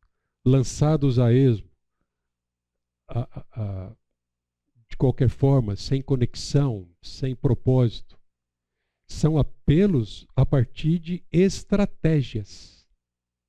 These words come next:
muito bem orquestradas por uma minoria, exatamente para fazer a cabeça,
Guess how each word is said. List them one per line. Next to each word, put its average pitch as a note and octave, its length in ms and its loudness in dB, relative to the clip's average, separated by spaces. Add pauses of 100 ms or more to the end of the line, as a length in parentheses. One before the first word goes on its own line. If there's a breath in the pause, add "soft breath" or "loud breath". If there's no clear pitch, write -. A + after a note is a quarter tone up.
(100)
muito D3+ 400 0
bem D#3 180 2
orquestradas D3+ 920 0
por C3 200 -4
uma C3+ 160 -2
minoria, B2+ 800 -2 (1200)
exatamente A#2+ 720 -2
para B2+ 160 -2
fazer A2 360 -2
a A2+ 60 0
cabeça, G2 680 -8